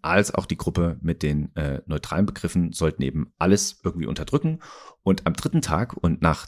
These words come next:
drei Monaten dann wieder wurden alle Teilnehmenden gefragt, wie intensiv sie sich diese Szenarien eben noch vorstellen können, wie ihre Gefühle dabei sind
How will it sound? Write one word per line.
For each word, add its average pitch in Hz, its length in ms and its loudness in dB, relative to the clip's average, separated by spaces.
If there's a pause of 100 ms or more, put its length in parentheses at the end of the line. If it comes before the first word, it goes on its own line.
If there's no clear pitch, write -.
(100)
drei 90 200 4
Monaten 117 380 6
dann 73 180 0
wieder 101 320 0
wurden 87 480 2
alle 110 240 4
Teilnehmenden 90 460 2
gefragt, - 480 -4
wie - 40 -2
intensiv 90 540 2
sie - 100 -2
sich 85 440 -6 (200)
diese 87 400 4
Szenarien 78 800 4
eben 76 160 -2
noch 71 140 -2
vorstellen 62 400 -2
können, - 260 -8
wie 69 200 -4
ihre - 160 -4
Gefühle 123 320 6
dabei 90 260 4
sind 85 300 4